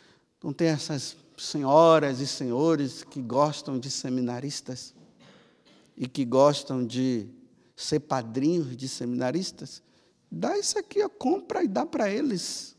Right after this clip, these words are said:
Em vez de ficar dando dinheiro pra comprar sorvete ou outra coisa, dá isso aqui, ó. Eles precisam alimentar a alma para que eles sejam bons sacerdotes no futuro. Porque serão eles,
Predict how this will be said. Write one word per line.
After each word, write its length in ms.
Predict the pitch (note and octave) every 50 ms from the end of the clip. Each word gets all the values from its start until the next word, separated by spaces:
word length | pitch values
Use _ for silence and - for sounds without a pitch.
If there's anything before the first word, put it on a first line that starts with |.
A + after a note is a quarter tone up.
| _ _ _ _ _ _ _ _ _ _ _ _ _ _ _ _ _ _ _ _ _ _ _ _ _ _ _ _ _ _ _ _ _ _ _ _ _ _ _ _ _ _ _ _ _ _ _ _ _ _ -
Em 40 | F#3+
vez 160 | F#3 G3 F#3
de 60 | F#3+
ficar 180 | - - F3 D#3+
dando 240 | D3 E3+ F3+ F3
dinheiro 260 | D3+ C#3+ D#3 D#3+ D#3+ -
pra 80 | D3+
comprar 340 | - - D3 C3+ - C#3 C3+
sorvete 600 | - - C#3 C3+ C#3 A2+ A#2 C#3+ D#3 D3+ - C#3
ou 80 | B2+ C3
outra 260 | C3+ - - - C#3
coisa, 140 | D#3 - -
dá 100 | F4+ G#4+ A4 A4 A4+ A#4+ - -
isso 200 | D4+ C#4+ - G4+
aqui, 280 | G4+ - - - B3+ B3
ó. 120 | A3 G#3 - - - - - - _ _ -
Eles 140 | C4 A3+ A#3
precisam 300 | A3+ - G#3+ - B3+ A#3+
alimentar 440 | A#3 A3+ A#3 A3+ A3+ G3+ - - -
a 80 | F#3+
alma 340 | G3 G#3+ A3 A3+ A3+ G#3+ G3+
para 220 | - - G3 G#3 G3
que 120 | - G#3+
eles 160 | G#3 G#3+ G3+
sejam 380 | - - G#3+ G#3 G3+ G#3 F#3+ F3+
bons 440 | D3+ C3+ C3+ C3 D3 D#3 D#3 D3+ -
sacerdotes 760 | - - C3+ - - E3 C#3+ D#3+ C#3+ D3 C#3+ C3+ - - -
no 140 | D3 C#3 C3+
futuro. 480 | - - D#3+ - - D#3+ D3+ - - - - _ _ _ _ _ _ _ _ _ _ _ _ _ _ _ _ _ _ _ _ _ _ _ _ _ _ _ _ _ _ _ _ _ _ _ _ _ _ _ _ _ _ _ _ _ _ _ _ _ _ _ - - - - _
Porque 300 | - E3 E3 - F#3+ F#3+
serão 480 | F3+ - - G3 E3+ E3+ F#3 G3 F#3 F3
eles, 760 | F#3 G3+ G#3+ G#3 F#3+ F3 E3+ D#3+ D3+ C#3+ C3 - - -